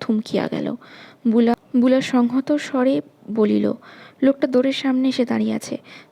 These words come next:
দোরে ধাক্কা দিচ্ছে, দোর খুলে গেল। লোকটা পুটলিনি ভিতরে চলে গেল, দোর আবার বন্ধ হয়ে গেল।" আমি জানি না এই কাহার বাড়ি। শম্ভু পানে চাহিয়াছিলাম, তাহার মুখে শীর্ণ হইয়াছিল।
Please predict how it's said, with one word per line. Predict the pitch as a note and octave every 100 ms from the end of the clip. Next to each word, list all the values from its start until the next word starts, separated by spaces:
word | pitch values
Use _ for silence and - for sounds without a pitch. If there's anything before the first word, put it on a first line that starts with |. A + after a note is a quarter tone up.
| A#3+
দোরে | A#3 A3+
ধাক্কা | A3 G#3+ A#3+
দিচ্ছে, | B3 B3 - C#4+
দোর | A3 A#3
খুলে | A#3+ - G#3+
গেল। | G#3+ A3 A#3+ - - - -
লোকটা | B3+ B3+
পুটলিনি | C4 C4 B3 C4 C4
ভিতরে | C4 B3 A#3+ A#3
চলে | A#3 A3
গেল, | A3 A3+ B3 - - - -
দোর | A#3 A#3+
আবার | A#3 A3+
বন্ধ | G#3+ G#3 G#3+
হয়ে | G3+ G#3
গেল।" | A3+ A3 A#3 _ _ _ _ _
আমি | D#4 D#4
জানি | D#4 C#4 C4+
না | D4+
এই | D4+
কাহার | C#4+ A#3 G#3+ A3
বাড়ি। | G#3+ G3+ -
শম্ভু | - A3+ A#3
পানে | A#3+ A3+ B3+
চাহিয়াছিলাম, | B3+ A3 G#3+ G#3 - A3 A#3 - - - -
তাহার | D4 D4
মুখে | C#4+ C#4 D4
শীর্ণ | - C4 B3+ C4 B3
হইয়াছিল। | A3+ A3 A3 - A3+